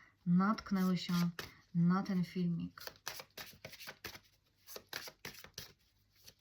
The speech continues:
Co jeszcze macie usłyszeć?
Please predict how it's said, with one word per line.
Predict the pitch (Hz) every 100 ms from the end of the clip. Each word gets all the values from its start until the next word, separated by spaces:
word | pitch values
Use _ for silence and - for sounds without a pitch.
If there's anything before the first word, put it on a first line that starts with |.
| - - - - - - - - - - _ - _ - _
Co | - 233
jeszcze | 208 185 - - - 180 - -
macie | 175 180 202 196 - 165
usłyszeć? | 165 - 185 - 170 175 -